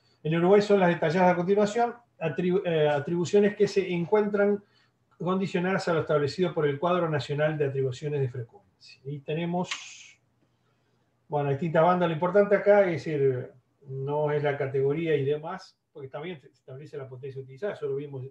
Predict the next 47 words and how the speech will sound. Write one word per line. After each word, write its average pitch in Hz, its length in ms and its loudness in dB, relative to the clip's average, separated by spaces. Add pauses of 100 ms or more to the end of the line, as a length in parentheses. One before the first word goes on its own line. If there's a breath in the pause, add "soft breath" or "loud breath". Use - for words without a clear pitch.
(440)
en 123 420 -18
la 127 80 -20
clase 151 240 -12
pasada, 185 400 -8
pero 160 140 -4
sí 196 160 -4
el 180 80 -10
carácter, 180 420 -4 (540)
el 147 120 -14
carácter 175 520 -2
con 143 200 -8
que 143 80 -6
se 151 120 -8
accede, 175 480 -8 (100)
eh, 143 160 -6
accede 156 540 -6
el 127 100 -4
servicio, 117 540 -16
¿no? - 180 -18
Las 127 180 -10
bandas 143 320 -8
de 135 100 -4
ochenta, 151 380 -8
cuarenta 135 400 -8
y 127 60 -12
diez 143 240 -14
y 139 60 -12
dos 160 120 -6
metros 240 280 -8
son 139 320 -12
de 139 160 -10
carácter, 143 420 -8 (220)
se - 100 -14
accede 160 200 -8
en 147 40 -12
carácter 156 400 -6
primario. 143 500 -6 (800)
¿Saben 180 280 -4
la 165 40 -2
diferencia 160 460 -6
que 156 60 -8
entre 147 180 -4
carácter 143 340 -6
primario 139 640 -6
y 117 80 -14
secundario, 143 520 -4
no? 196 180 -14